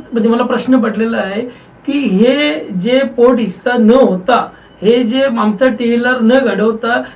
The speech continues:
यांनी आम्हाला कोणत्या प्रकारे नोटीस पाठवली, तर यांना पाठवायचीच होती तर पूर्ण तयारी करायची होती. तुम्हाला अगोदर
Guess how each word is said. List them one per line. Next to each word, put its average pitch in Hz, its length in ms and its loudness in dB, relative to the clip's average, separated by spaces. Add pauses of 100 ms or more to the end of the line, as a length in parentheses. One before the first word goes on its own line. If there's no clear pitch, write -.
(120)
यांनी 254 340 2
आम्हाला 233 600 -2
कोणत्या 247 420 -2
प्रकारे 220 420 -2
नोटीस 214 360 -4
पाठवली, 180 380 -6 (320)
तर 240 100 0
यांना 262 160 2
पाठवायचीच 254 680 0
होती 220 340 -4
तर 262 60 -4
पूर्ण 247 300 -2 (100)
तयारी 254 300 0
करायची 254 380 0
होती. 233 260 -8
तुम्हाला 240 280 0
अगोदर 240 380 0